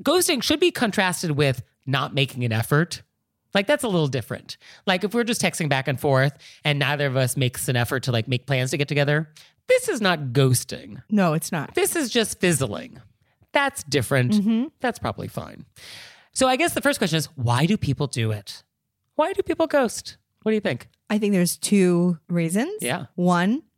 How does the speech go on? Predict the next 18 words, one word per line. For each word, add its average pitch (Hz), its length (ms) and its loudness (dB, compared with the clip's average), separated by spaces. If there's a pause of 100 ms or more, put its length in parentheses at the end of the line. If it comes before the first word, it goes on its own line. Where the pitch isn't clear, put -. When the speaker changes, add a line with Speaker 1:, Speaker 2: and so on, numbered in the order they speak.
(260)
Speaker 2:
they 170 100 -2
don't 151 140 -2
care. 135 320 -4 (400)
Speaker 1:
Oh, 131 400 2
yeah, 131 360 -2
that's 127 180 -6
true. 131 200 -2 (200)
Speaker 2:
They're 190 80 4
thinking 190 140 4
about 175 200 2
them. 107 260 -6
Speaker 1:
Yeah. 160 320 0 (440)
Speaker 2:
The 214 100 2
other 277 160 2
one 226 160 2
is 190 460 2 (160)
explaining 233 640 2
why 180 540 4